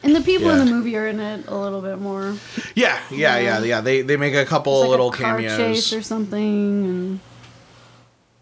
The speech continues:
Speaker 2: Yeah.
Speaker 1: yeah.
Speaker 2: And then, of course, this movie was in Shrek. What do you guys, th-, or this movie, this song was, was, uh, from the beginning of Shrek,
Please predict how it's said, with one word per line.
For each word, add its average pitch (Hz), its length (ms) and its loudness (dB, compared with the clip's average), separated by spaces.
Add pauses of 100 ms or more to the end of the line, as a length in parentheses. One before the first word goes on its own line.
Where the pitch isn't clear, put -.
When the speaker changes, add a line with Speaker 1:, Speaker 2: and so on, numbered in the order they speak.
(800)
Speaker 2:
Yeah. 180 120 0
Speaker 1:
yeah. 190 200 -4 (560)
Speaker 2:
And 160 160 -2
then, 170 100 2
of 170 100 0
course, 190 240 0
this 175 140 -2
movie 185 220 2
was 180 200 4
in 165 100 0
Shrek. - 360 0
What 165 80 4
do 170 60 4
you 170 100 2
guys, 160 240 2
th-, - 100 -6
or 147 120 4
this 143 200 0
movie, 123 280 -2
this 127 160 -2
song 165 260 2
was, 147 240 -2 (320)
was, 147 240 0
uh, 95 320 -8 (300)
from 156 220 -2
the 147 100 -2
beginning 151 340 0
of 151 80 2
Shrek, - 380 2